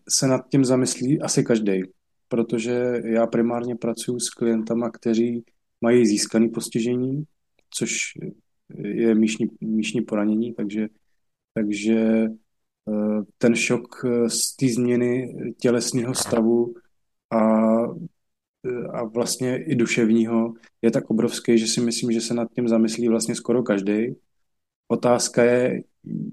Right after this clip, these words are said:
jak se nad tím ty lidi zamýšlejí. Můj případ třeba byl takový, že já jsem se nad tím zamyslel,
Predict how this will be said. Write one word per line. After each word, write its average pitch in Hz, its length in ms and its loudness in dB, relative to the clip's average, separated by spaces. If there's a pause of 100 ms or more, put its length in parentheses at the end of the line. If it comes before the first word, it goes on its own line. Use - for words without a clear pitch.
(380)
jak 123 200 2
se 143 100 2
nad 123 220 0
tím 123 200 0
ty 135 100 2
lidi 123 200 4
zamýšlejí. 110 600 4 (840)
Můj 123 380 6
případ 139 380 0
třeba 143 200 2
byl 139 160 4
takový, 127 360 2
že 120 120 4
já 123 100 4
jsem 127 200 -2
se 139 120 -2
nad 131 180 -2
tím 135 160 2
zamyslel, 123 640 0